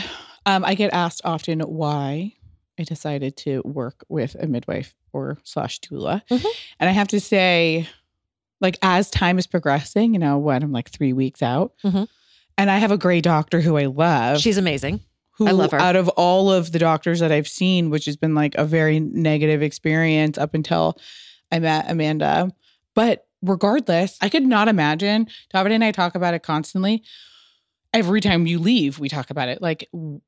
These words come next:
Speaker 1: if I was just seeing her and had no outside support, I
Speaker 2: Mm-hmm.
Speaker 1: would have no fucking clue what I was walking into.
Speaker 2: Right.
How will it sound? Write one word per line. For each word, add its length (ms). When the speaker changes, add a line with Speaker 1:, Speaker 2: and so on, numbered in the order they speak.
Speaker 1:
if 160
I 140
was 320
just 840
seeing 440
her 400
and 100
had 220
no 420
outside 500
support, 600
I 80
Speaker 2:
Mm-hmm. 80
Speaker 1:
would 120
have 200
no 300
fucking 440
clue 320
what 160
I 100
was 200
walking 400
into. 380
Speaker 2:
Right. 180